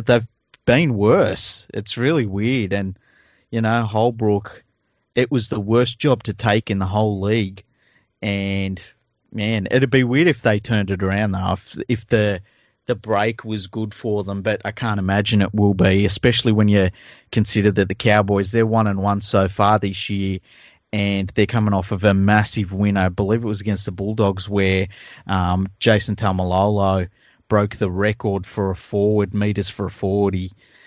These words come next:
I think he got, like, seventy-five thousand meters or something like that against them. So, um, I think the,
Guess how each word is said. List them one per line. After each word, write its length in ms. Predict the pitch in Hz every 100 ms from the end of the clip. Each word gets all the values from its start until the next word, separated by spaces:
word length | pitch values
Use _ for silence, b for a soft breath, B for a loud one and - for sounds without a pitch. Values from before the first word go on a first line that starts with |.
| b
I 80 | 98
think 180 | 90 98
he 140 | 107
got, 240 | 95 98 78
like, 280 | 98 95 -
seventy-five 800 | - 104 101 95 - 98 98
thousand 720 | 95 - 98 98 101 101 98 95
meters 540 | 95 98 101 95 98
or 80 | 95
something 420 | - 95 98 95
like 300 | 95 95 -
that 240 | 98 95 -
against 340 | 107 104 95 -
them. 200 | 95 92
So, 440 | - 95 92 90 - B B B B
um, 640 | - 90 87 87 87 90 - _ _ _ 117
I 100 | 110
think 240 | 117 139 -
the, 160 | 117